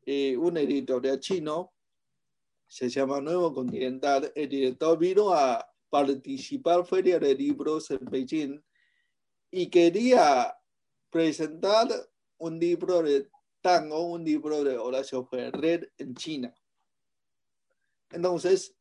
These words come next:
eh, la embajada me presentó como un tra-,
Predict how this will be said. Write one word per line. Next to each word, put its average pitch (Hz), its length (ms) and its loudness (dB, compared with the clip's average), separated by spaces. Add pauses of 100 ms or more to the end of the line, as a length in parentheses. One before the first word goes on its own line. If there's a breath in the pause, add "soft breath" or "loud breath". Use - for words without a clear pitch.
(120)
eh, 113 1080 -6 (1000)
la 143 140 -4
embajada 165 800 2 (680)
me 135 160 -8
presentó 131 840 0 (340)
como 135 320 -6
un 156 100 -8
tra-, - 380 -6